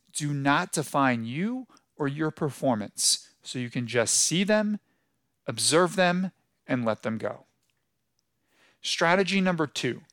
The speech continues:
embrace the anxiety. Feeling anxious before or during a game or competition is normal, as I was just saying. And so instead of viewing it as a negative experience, we can actually reframe it. We can flip it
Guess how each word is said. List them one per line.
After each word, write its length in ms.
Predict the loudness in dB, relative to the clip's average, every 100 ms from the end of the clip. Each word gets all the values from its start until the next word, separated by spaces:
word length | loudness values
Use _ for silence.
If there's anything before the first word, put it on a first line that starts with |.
| _ _ _ _
embrace 960 | -2 0 -2 2 4 4 4 2 0 -10 -6
the 240 | 0 0
anxiety. 680 | 0 0 0 -2 -10 -18 _ _ _ _ _ _ _ _ _ _ _
Feeling 540 | -2 2 4 2 0
anxious 540 | 0 0 2 2 0
before 460 | 0 -4 2 4 4
or 220 | 4 0
during 560 | 0 0 2 2 0 0
a 100 | -4
game 260 | -2 -2
or 60 | -2
competition 640 | 0 -2 -2 -4 -4 -6 -4
is 200 | -6 -4
normal, 460 | 0 2 2 2 -6 _ _
as 140 | -4 -2
I 60 |
was 160 | -2 -2
just 240 | -2 0
saying. 360 | -2 -2 -6 -16 _ _ _ _ _ _ _ _ _ _
And 160 | -4 0
so 140 | 2
instead 400 | 2 2 4 4
of 140 | 4 2
viewing 400 | 0 0 4 4
it 180 | 2 2
as 220 | 2 4
a 220 | 4 2
negative 500 | -2 2 4 4 2
experience, 720 | -2 -4 -6 -10 -12 -14 -8
we 100 | -6
can 140 | -2 2
actually 400 | 2 2 0 0
reframe 540 | -2 -4 -2 2 2
it. 100 | 0
We 100 | -6
can 160 | -6 -6
flip 400 | -8 -4 -2 0
it 180 | -2